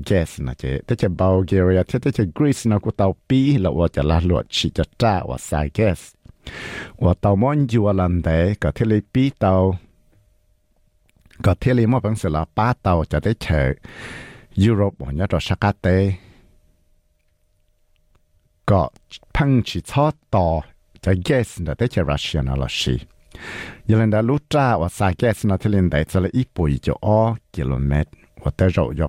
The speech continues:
ba tàu tới chờ Bulgaria. Và nếu chỉ cho một bằng sự là muốn yếu tàu cho cái gas và phăng gì cho là gì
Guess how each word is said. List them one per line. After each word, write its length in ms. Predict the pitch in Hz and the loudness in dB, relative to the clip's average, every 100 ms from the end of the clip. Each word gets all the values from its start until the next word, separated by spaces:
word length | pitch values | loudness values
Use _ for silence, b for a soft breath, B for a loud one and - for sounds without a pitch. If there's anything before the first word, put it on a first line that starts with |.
| - | -2
ba 280 | 92 107 104 - | 0 0 -2 -2
tàu 180 | 80 | -4
tới 140 | 76 101 | 0 -2
chờ 160 | - 71 | -2 -2
Bulgaria. 840 | 69 82 82 76 90 85 85 80 85 - _ _ _ - B B B B | 0 2 2 2 2 4 2 2 -2 -8 _ _ _ -20 B B B B
Và 220 | - 90 90 | 0 2 4
nếu 220 | 90 110 | 4 2
chỉ 120 | - 87 | 0 -4
cho 140 | 107 | 0
một 180 | 104 117 | 2 0
bằng 160 | 101 107 | -2 -4
sự 180 | 87 | 0
là 80 | 78 | 0
muốn 320 | 92 98 92 95 - | 2 2 2 -2 -6
yếu 260 | 87 87 101 - | -2 2 0 2
tàu 200 | 101 90 | 0 0
cho 380 | 85 82 92 98 - _ - B B B B B - 98 | 0 0 0 -2 -8 _ -20 B B B B B -2 2
cái 280 | 101 98 92 | 2 0 0
gas 320 | 127 107 - | -2 -2 -6
và 80 | 73 | -8
phăng 200 | - 110 | 0 2
gì 140 | 110 107 | 4 2
cho 140 | - | 0
là 100 | 104 78 | -2 -2
gì 260 | - 69 | -6 -6